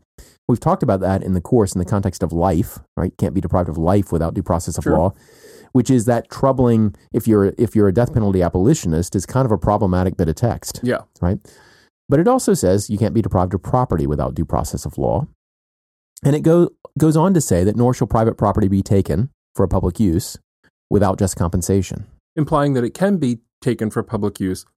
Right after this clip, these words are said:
Speaker 2: if there is just compensation.
Speaker 1: Right. To see why this is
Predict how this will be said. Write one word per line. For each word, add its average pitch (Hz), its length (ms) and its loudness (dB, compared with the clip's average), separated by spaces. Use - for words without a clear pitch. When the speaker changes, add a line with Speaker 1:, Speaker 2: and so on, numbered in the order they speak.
Speaker 2:
if 120 100 -8
there 165 200 -6
is 113 520 0
just 95 200 -4
compensation. - 580 -12
Speaker 1:
Right. 78 200 0
To 143 100 4
see 214 200 2
why 139 220 4
this 117 240 0
is 98 200 -4